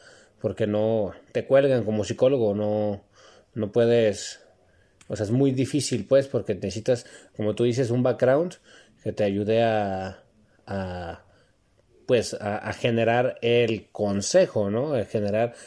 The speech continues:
la idea o la, la, ¿cómo se podría decir? La, la propuesta,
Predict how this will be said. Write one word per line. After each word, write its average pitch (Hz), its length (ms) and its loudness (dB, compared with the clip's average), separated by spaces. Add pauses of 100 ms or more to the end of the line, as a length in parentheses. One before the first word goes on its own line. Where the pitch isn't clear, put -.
(180)
la 107 240 0
idea 110 320 4
o 139 80 6
la, 113 260 0 (160)
la, 92 640 -6 (920)
¿cómo 120 160 -6
se 127 120 -2
podría 113 260 2
decir? 127 320 -4
La, - 500 -4
la 117 160 0
propuesta, 131 720 0